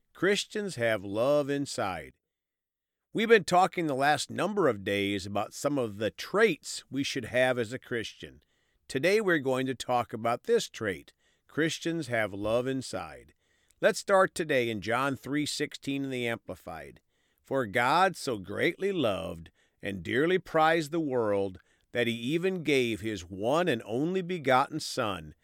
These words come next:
that whoever believes and trusts in him as Savior shall not perish, but have eternal life." Folks, we can't give out something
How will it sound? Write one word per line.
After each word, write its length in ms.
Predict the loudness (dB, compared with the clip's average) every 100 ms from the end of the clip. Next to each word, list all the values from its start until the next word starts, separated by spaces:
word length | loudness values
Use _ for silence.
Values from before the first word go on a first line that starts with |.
| _ _ 2
that 200 | 2 2
whoever 640 | -2 2 4 4 4 0
believes 760 | 2 0 2 -2 -2 -4 -4 -6
and 180 | -6
trusts 500 | -6 0 2 2 -2 -4
in 220 | -4 -2
him 500 | -2 0 2 0 -4 -12 _ _
as 280 | 0 2 2
Savior 800 | 0 0 0 -2 -4 -4 -4 -8 _ _ _
shall 380 | -6 2 2 4
not 340 | 4 2 2
perish, 640 | 2 4 4 2 -6 -12 -16 _ _ _
but 160 | -2 2
have 200 | 2 0
eternal 560 | -4 -6 -6 -2 -2
life." 460 | -2 -4 -6 -14 -20 _ _ _ _ _ _ _
Folks, 360 | 6 6 6 0
we 160 | -6
can't 520 | -6 -2 0 0 -2
give 260 | -2 2 4
out 280 | 4 4 0
something 760 | -2 0 -2 -6 -4 -4 -6